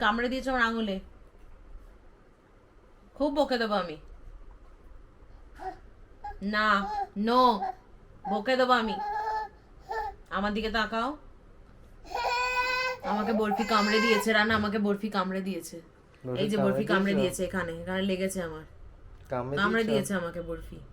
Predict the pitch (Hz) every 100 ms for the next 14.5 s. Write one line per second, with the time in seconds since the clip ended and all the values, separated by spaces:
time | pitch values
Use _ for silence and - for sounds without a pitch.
0 | - - - 135 131 139 135 147 143 143
1 | 135 131 - - - - - - - -
2 | - - - - - - - - 135 131
3 | 139 147 147 131 127 127 - - - -
4 | - - - - - - - - - -
5 | - - - - - - - - - -
6 | - - - - - - - 185 214 233
7 | 226 226 220 196 - - - - - 208
8 | 220 240 233 233 202 226 247 247 - 269
9 | 233 220 220 220 208 196 196 190 170 165
10 | 160 - - - - - - 262 247 -
11 | - - - - - - 220 208 190 -
12 | 165 - - - - - - - - -
13 | - - - - - - - - - -
14 | - - 233 269 277